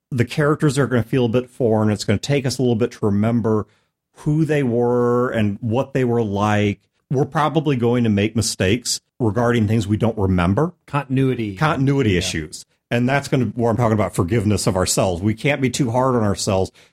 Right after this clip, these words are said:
Speaker 1: We have to accept there's gonna be continuity issues. We're going to represent someone or something differently because of the fact that it happened six months ago or three months ago or whatever it was that happened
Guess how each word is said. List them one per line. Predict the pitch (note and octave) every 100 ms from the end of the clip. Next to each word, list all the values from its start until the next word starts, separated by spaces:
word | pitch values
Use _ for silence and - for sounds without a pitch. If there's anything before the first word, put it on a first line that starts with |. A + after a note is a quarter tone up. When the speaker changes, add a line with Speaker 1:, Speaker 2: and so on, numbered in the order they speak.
| -
Speaker 1:
We | A2
have | A2 E3+ D#3
to | -
accept | C3 - F3 D3+ - _ _
there's | C3 A#2
gonna | D3 D#3
be | B2+
continuity | B2+ A2+ A2 G2 F2
issues. | D#2+ F2 -
We're | B2+
going | A2+ C#3 D3 D3+ D3
to | C3+
represent | A#2+ A#2 B2+ G2 A2+ A2 -
someone | D3 C3+ B2 A2+ A2
or | F#2+
something | - B2+ A#2 A2+ G2+ F#2+ _ _ _ _ - F#2+
differently | D3+ E3 D#3+ C#3+ A#2 G#2 F#2+ - _ _ -
because | A#2+ E3 D#3 C#3
of |
the | A#2+
fact | - A2+ G#2+ - G#2+
that | G#2 F#2+ - _ -
it | B2
happened | - B2+ A2+ B2 A2 G2 - _ _
six | - - D#3+ -
months | C3 A2+ -
ago | G2 E2
or | E2
three | G2 D3+
months | C3 G#2+ -
ago | G2+
or |
whatever | G2+ D3 F#3+ F3
it | C3+
was | B2+ -
that | A2
happened | B2 B2+ - A#2+ G#2+